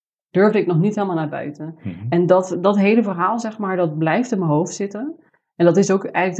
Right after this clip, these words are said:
Speaker 1: de reden waarom mijn bedrijf ook Blackbird Podcast heet. Zo van, ja,
Speaker 2: Hm.
Speaker 1: Blackbird
Speaker 2: Ja,
Speaker 1: van
Speaker 2: ja,
Speaker 1: de vogel.
Speaker 2: de vogel in de kooi, ja.
Speaker 1: Ja, precies. En dat is ook weer het liedje, zeg maar, van, eh, van Paul McCartney uiteraard,
Speaker 2: Ja.
Speaker 1: van de Beatles. En dat is gewoon mijn favoriete nummer. En dat blijft ook echt,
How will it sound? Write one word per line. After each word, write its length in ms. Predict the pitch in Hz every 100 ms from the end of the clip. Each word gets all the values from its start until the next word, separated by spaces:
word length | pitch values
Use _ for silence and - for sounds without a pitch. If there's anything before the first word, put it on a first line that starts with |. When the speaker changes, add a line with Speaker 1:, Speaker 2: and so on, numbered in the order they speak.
| 170
Speaker 1:
de 40 |
reden 140 | 175 165
waarom 220 | 156 165
mijn 300 | 160 151 147
bedrijf 380 | 147 143 147 170
ook 120 | 156
Blackbird 600 | 170 160 135 135 131 - _ _
Podcast 400 | - 143 - 180
heet. 300 | 175 165 254
Zo 100 | -
van, 280 | 147 151 143 -
ja, 120 | 143
Speaker 2:
Hm. 140 | 120
Speaker 1:
Blackbird 320 | 123 143 156
Speaker 2:
Ja, 240 | 156 214 -
Speaker 1:
van 100 | -
Speaker 2:
ja, 60 | 160
Speaker 1:
de 80 | 143
vogel. 160 | 151
Speaker 2:
de 60 | -
vogel 280 | - 320 95
in 60 |
de 80 | 90
kooi, 200 | 101 101
ja. 180 | 95 98 101
Speaker 1:
Ja, 200 | 202 -
precies. 520 | 185 170 220 294 -
En 120 | -
dat 120 | 180 175
is 120 | 180
ook 120 | 170
weer 120 | 175
het 100 | 170
liedje, 240 | 165 208 190
zeg 240 | 165 156
maar, 240 | 175 160 151
van, 400 | 165 151 151 147
eh, 280 | 143 131 147
van 300 | 156 151 143
Paul 140 | 151 170
McCartney 380 | 185 226 240
uiteraard, 440 | 208 208 208 196 196
Speaker 2:
Ja. 60 |
Speaker 1:
van 100 | 190
de 80 | 165
Beatles. 640 | 151 196 196 190 226 - -
En 440 | 170 165 160 160
dat 120 | 160
is 60 | 147
gewoon 160 | 156 151
mijn 120 | 151
favoriete 460 | 165 156 160 156
nummer. 300 | 156 175 160
En 80 | 160
dat 180 | 156 151
blijft 360 | 165 170 208 196
ook 100 | 170
echt, 280 | 165 -